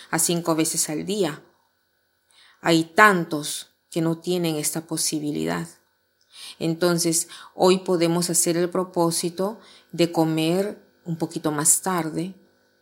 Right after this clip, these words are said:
De repente cocinamos antes y sentimos esta hambre que nos hace, eh, gustar la comida, ¿no? Hagámonos esta pregunta: ¿de qué nutro mi vida? ¿La nutro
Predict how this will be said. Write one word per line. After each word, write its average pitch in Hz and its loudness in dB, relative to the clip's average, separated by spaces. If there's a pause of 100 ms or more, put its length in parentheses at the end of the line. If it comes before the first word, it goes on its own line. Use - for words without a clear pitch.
(120)
De 170 0
repente 170 2
cocinamos 160 -2
antes 170 0 (420)
y 196 -2
sentimos 175 2
esta 180 4
hambre 165 0 (400)
que 165 -2
nos 160 0
hace, 170 2
eh, 151 -4
gustar 160 -2
la 156 -2
comida, 160 -2 (320)
¿no? 160 -10 (580)
Hagámonos 170 2
esta 165 0
pregunta: 156 -6 (340)
¿de 165 0
qué 190 0
nutro 190 2
mi 160 0
vida? 170 -6 (360)
¿La 165 0
nutro 185 -2